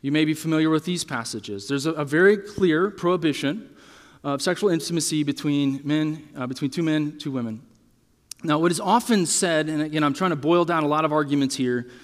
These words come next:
but it's often said about these particular verses as well, you know, "You say that the Bible condemns homosexuality, but it also very close to that says you, you can't have, uh, mixed fabrics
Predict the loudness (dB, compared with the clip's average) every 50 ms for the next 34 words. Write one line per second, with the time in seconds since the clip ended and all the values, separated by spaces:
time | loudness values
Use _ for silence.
0 | -20 -16 -6 -2 0 2 4 4 2 2 2 0 2 2 2 2 2 4 2 2
1 | 2 2 0 0 2 0 0 -2 -4 -6 -8 -12 -4 2 4 4 4 4 2 2
2 | 2 2 0 0 0 -4 -4 -4 -4 0 4 4 4 4 4 0 -8 -16 -20 -20
3 | -20 -20 -8 -2 0 0 4 4 4 4 4 4 4 4 4 2 2 0 0 0
4 | 2 2 2 2 0 0 2 2 2 2 2 0 0 0 0 0 -2 -4 -4 -2
5 | 0 2 2 4 4 2 2 2 2 4 4 4 2 2 2 2 4 4 2 2
6 | 2 4 4 4 4 4 2 2 0 0 2 2 2 2 2 0 0 -2 -2 0
7 | -2 -2 -2 0 0 0 0 0 0 -2 0 2 2 2 0 -2 -8 -18 -20 -20
8 | -20 -8 -4 -2 0 2 0 0 0 -4 0 2 2 2 2 2 -2 -4 -4 -4
9 | -4 -6